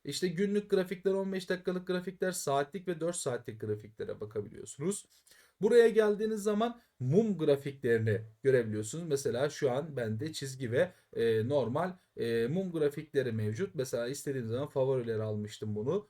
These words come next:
Bu yüzden buraya geliyor. Bunlar da gördüğünüz gibi favorilerde. Dolayısıyla istediğim zaman çizgi, istediğim zaman mum grafiğine bakabiliyorum. Daha sonra yana geçtiğimiz zaman burada arkadaşlar şu şekilde tıklayalım. Bakın burada,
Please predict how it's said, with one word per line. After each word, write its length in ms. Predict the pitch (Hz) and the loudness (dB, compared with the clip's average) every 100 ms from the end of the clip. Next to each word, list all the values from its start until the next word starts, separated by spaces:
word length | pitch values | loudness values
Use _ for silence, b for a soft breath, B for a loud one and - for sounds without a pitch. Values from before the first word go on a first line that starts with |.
| _ 165 | _ -2
Bu 100 | 139 | -2
yüzden 300 | 117 107 107 | 0 -2 -2
buraya 240 | 123 113 | 0 -2
geliyor. 440 | 107 101 107 147 | -2 -4 0 -2
Bunlar 300 | 127 113 117 | -2 -4 -4
da 60 | 107 | -4
gördüğünüz 420 | 104 104 101 98 | -4 -6 -8 -12
gibi 120 | 104 | -12
favorilerde. 920 | 104 120 113 104 98 104 107 180 208 b b b b - | -10 -8 -4 -4 -4 -10 -4 -2 -2 b b b b 4
Dolayısıyla 440 | 233 165 156 190 | 6 6 2 -2
istediğim 380 | 208 196 196 165 | -2 -4 -4 -2
zaman 280 | 123 143 156 | -2 -4 -6
çizgi, 480 | - 123 110 185 B B - | -8 -8 0 0 B B -8
istediğim 400 | 185 185 143 113 | -4 -2 -2 0
zaman 260 | 127 180 | -2 -2
mum 260 | 165 170 127 | -4 -4 -4
grafiğine 460 | 110 107 113 139 | -4 -4 -4 -2
bakabiliyorum. 680 | 147 139 143 147 135 113 110 _ b b b 135 | -2 2 0 2 -2 -2 -6 _ b b b 6
Daha 220 | 170 233 | 6 6
sonra 220 | 247 240 | 2 0
yana 240 | 226 233 233 | 0 0 0
geçtiğimiz 520 | 226 220 233 233 226 | -2 -4 -6 -4 -2
zaman 320 | 208 208 190 | 0 0 -2
burada 240 | 226 190 | -2 2
arkadaşlar 580 | 151 143 123 117 - 202 | 2 2 0 0 2 0
şu 140 | 196 180 | 0 -8
şekilde 360 | 120 117 135 | -8 -6 -6
tıklayalım. 460 | 196 - 127 175 180 | -6 -4 -4 -2 -2
Bakın 380 | 170 143 135 165 | -4 -4 -4 -2
burada, 400 | 175 139 190 | 2 2 0